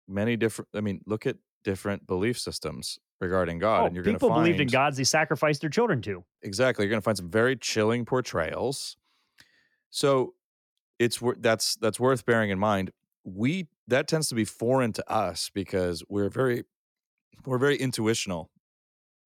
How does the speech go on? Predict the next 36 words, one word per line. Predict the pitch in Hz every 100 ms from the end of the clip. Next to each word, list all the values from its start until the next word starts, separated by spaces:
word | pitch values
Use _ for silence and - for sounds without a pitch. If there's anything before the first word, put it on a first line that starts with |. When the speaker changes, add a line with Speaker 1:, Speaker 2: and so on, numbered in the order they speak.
| - -
Speaker 1:
in | 104
the |
way | 101 95
we | 90
think. | 92 82 - - _ _ _ -
And | 101 98 98 - _
that's | 95 95 87 - - - - _ _
not | - 85 82
an | 82
accident. | 92 101 - 82 98 104
It's | 113
because | - 104 101 92 -
so | - 113
much | 107 101
of | 95
our | 90
lives, | 85 110 113 92 90 101 113 - _ _ _ _ _
the | 107
technologies | - 113 104 110 113 117 110
we | 113
use | 104 113 113 113 107 - - _ _
and | -
all | 113
the | 98
stuff | 92 - 151 113 120 - _ _ _ _ _ _ _
is | 113
designed | 95 101 104 107 104
to |
cater | 95 107 101 98
to | 98
our | 95
whims | 95 98 90
and |
wishes | 87 107 95 87
and | 85
needs. | 104 90 -